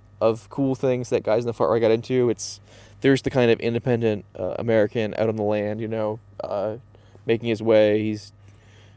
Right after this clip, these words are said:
you know, behaving heroically and bravely, but also, like, not too brave. There's a good bit of, uh, Cormac McCarthy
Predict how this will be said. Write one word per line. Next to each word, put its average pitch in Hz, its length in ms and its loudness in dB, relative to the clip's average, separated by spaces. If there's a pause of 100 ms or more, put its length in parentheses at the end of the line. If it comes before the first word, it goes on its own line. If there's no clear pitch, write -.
(160)
you 107 100 0
know, 104 60 2
behaving 110 460 2
heroically 110 600 2
and 104 120 -4
bravely, 104 600 0
but 104 160 0
also, 104 360 0
like, 104 160 -4
not 107 180 -2
too 117 140 -4
brave. 110 440 2 (760)
There's 131 200 8
a 127 80 6 (200)
good 151 160 6
bit 123 140 4
of, 120 140 2
uh, 104 340 2 (120)
Cormac 131 280 -2
McCarthy 123 540 2